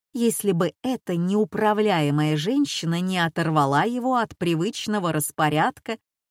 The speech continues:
таким очаровательным, нет, преступным способом.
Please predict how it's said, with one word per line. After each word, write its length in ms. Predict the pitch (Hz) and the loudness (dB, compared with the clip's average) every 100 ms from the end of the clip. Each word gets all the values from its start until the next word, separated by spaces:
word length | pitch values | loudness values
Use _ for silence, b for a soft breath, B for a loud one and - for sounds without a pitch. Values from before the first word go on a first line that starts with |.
| _ | _
таким 380 | 320 277 247 220 | -4 0 0 0
очаровательным, 1160 | 180 - 180 175 170 277 - 185 147 151 139 - _ _ _ | 0 -2 2 2 2 -2 -2 -2 0 0 -2 -6 _ _ _
нет, 340 | 202 196 - - | -2 -2 -4 -10
преступным 920 | - 208 196 - - 285 233 - 151 131 | -2 -2 -2 -6 -2 0 0 -2 -4 -4
способом. 840 | - - 226 175 - 123 - - | -8 -4 -2 0 -4 -10 -12 -18